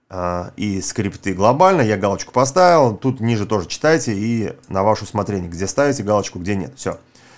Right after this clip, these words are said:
Сохранить нажимаю. Давайте ещё раз проверим, обновимся.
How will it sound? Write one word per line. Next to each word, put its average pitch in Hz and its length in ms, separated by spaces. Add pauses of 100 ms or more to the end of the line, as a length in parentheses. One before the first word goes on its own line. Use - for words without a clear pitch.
Сохранить 123 520
нажимаю. 151 540 (1200)
Давайте 110 380
ещё 107 200
раз 98 120
проверим, 160 640
обновимся. 127 760